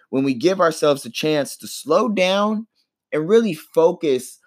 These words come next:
on what's right in front of us. Because if we're being honest with ourselves, this is something we tend to avoid in a world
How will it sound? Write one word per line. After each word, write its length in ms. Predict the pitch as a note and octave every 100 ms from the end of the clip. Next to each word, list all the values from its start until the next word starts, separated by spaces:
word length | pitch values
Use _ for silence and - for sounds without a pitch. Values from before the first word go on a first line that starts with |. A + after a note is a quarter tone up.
| _ -
on 220 | C#3 C3
what's 320 | A#2+ C#3+ -
right 340 | - B2 D#3+ E3
in 100 | D3
front 300 | C#3 D3+ D#3
of 100 | C3
us. 380 | G#2+ - - - _ _ _
Because 540 | C3 C#3+ E3 D3+ - - _ _ _
if 180 | - D#3
we're 80 | F#3
being 200 | G#3 F#3
honest 300 | D3 E3+ D#3
with 140 | C3+
ourselves, 500 | B2 A#2 A#2 A2 G#2+
this 200 | E3+ A#3
is 120 | A3+ G3+
something 340 | F3 E3 C#3
we 160 | D3 D3
tend 220 | D3+ C#3
to 140 | C#3
avoid 640 | B2 G#2 B2+ D3+ B2+ G#2 - _ _ _ _ C#3+
in 100 | C3+
a 80 |
world 640 | A#2+ C3 D3 D3+ C3 A#2